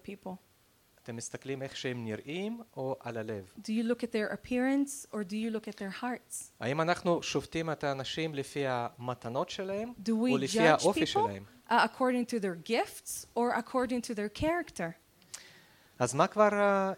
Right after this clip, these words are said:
Speaker 2: אה, אלוהים מצא בדוד ובלב שלו?
Speaker 1: So what did God find in David and what does he find in his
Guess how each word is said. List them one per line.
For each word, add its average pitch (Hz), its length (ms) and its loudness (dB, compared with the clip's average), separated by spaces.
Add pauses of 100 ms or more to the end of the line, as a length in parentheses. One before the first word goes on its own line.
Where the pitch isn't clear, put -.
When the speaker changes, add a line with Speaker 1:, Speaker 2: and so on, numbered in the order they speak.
Speaker 2:
אה, 160 460 0
אלוהים 151 300 4
מצא 160 280 4
בדוד 147 540 0
ובלב 120 340 2
שלו? 95 280 -6 (300)
Speaker 1:
So - 200 -4
what 269 200 2
did 370 180 0
God 339 240 2 (140)
find 285 460 -2 (100)
in 226 260 -4
David 220 520 -2
and 226 180 -2
what 254 100 -2
does 285 120 -8
he 254 60 -6
find 254 300 -4
in 226 80 -2
his 208 160 -6